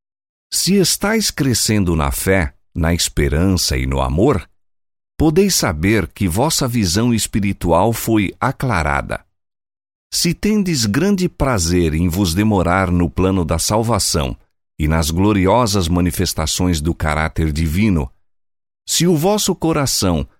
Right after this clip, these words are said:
na contemplação do amor de Deus, fulgura com gratidão e alegria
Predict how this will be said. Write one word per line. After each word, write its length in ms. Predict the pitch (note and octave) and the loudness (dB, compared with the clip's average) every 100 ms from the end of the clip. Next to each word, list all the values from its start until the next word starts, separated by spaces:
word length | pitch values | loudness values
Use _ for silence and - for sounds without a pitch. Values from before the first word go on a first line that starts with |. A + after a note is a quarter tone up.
| _ - | _ -4
na 180 | E2 E2+ | -2 -2
contemplação 1120 | - B2+ B2+ C3 B2 A2+ F#2+ - C3 D#3+ D#3 | 0 0 0 0 0 0 0 0 0 0 0
do 140 | C3+ | 2
amor 340 | A#2 G2 B2 B2+ | 2 2 2 0
de 200 | A#2 G2+ | -2 -2
Deus, 500 | D#2 D#2+ D2+ - - _ _ _ - | 0 0 0 -4 -6 _ _ _ -2
fulgura 720 | D3+ C#3+ F#2+ D3+ E3+ A2+ F2+ | 2 2 4 2 4 2 0
com 240 | - F2+ | 0 0
gratidão 840 | E2+ B2 B2 G#2+ D#2 F2+ B2+ F#2+ | 0 -2 -2 -2 0 2 2 2
e 160 | C#2 C#2+ | 0 0
alegria 680 | C#2+ C#2+ B1+ F#2 E3 A2+ C#2 | 0 -2 -2 0 2 2 -2